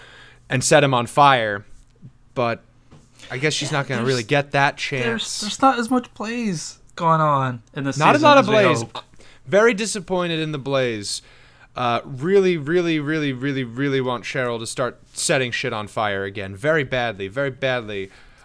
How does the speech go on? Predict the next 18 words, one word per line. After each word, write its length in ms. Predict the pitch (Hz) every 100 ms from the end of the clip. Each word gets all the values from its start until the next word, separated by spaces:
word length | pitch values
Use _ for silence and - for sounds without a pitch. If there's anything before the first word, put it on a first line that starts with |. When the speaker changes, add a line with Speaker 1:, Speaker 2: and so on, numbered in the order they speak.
| -
Speaker 1:
Um, 240 | 113 113 104
Robert, 520 | 135 131 170 170 143
how 100 | 156
about 220 | 165 170
you 80 | 147
hook 260 | 170 165 -
me 140 | 117
up, 200 | 147 156 113
dog? 340 | 127 139 135 - - - _
Um, 520 | 127 131 139 135 123 - - _ _ _ - _ - - - - _ _ _ _ _
but 200 | 127 151
yeah, 180 | 151 127
so 160 | -
then 180 | 160 156
he 140 | 156 143
roofies 560 | - 127 131 131 117
her 80 | 110
drink. 380 | 95 85 76